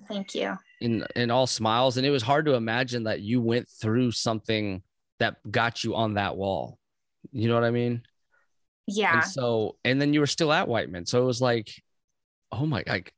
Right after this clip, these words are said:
Speaker 2: and then of course, like, when I started the podcast, like, you were always one of the people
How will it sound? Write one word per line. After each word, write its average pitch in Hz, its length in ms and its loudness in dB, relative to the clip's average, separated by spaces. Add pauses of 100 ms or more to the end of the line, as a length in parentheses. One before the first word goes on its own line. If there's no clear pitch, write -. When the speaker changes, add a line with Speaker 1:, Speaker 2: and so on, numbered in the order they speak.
(600)
Speaker 2:
and 147 120 4
then 175 80 6
of 156 100 -2
course, 170 240 4
like, 127 160 2
when 135 100 2
I 120 60 2
started 131 320 4
the 110 80 -4
podcast, 117 580 -2
like, 107 160 -4
you 127 140 4
were 123 100 6
always 120 380 4
one 117 140 0
of 110 60 0
the 104 80 -2
people 104 680 -2